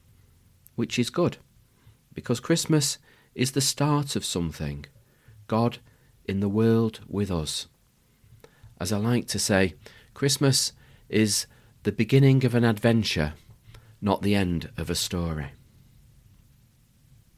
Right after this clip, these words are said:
So, for this year's journey, a few thoughts.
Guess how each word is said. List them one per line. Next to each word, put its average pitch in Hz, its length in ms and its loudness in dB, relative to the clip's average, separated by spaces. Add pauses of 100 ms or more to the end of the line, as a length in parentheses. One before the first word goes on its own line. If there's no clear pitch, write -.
(1040)
So, 165 380 2 (760)
for 165 260 -2
this 180 460 -4
year's 120 440 2
journey, 78 560 -2 (800)
a - 60 -10
few 127 280 2
thoughts. - 680 -8